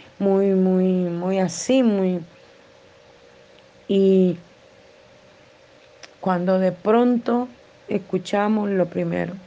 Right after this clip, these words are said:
ta-, ya estaba atracando en el barrio, estaba subiéndose a los buses a atracar. No pasó ni tres, cuatro meses cuando de nuevo a la cárcel. Y allí está.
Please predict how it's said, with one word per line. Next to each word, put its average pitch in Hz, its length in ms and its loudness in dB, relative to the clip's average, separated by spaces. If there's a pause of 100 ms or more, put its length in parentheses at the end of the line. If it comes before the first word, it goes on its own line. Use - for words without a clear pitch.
(460)
ta-, 180 100 -4
ya 175 340 -2
estaba 175 380 -4
atracando 180 680 -4
en 196 80 -6
el 196 120 -6
barrio, 170 520 -6 (380)
estaba 170 300 -4
subiéndose 185 580 -2
a 190 40 -2
los 175 140 -2
buses 180 260 -6
a 185 120 -4
atracar. 180 500 -4 (760)
No 180 120 0
pasó 185 420 -2
ni 190 260 0 (180)
tres, 190 260 -2
cuatro 180 340 -2
meses 202 440 -4 (480)
cuando 170 260 -2
de 170 120 0
nuevo 196 420 -2 (140)
a 180 80 -6
la 160 140 -6
cárcel. 160 440 -12 (180)
Y 190 140 -2
allí 180 220 0
está. - 280 -8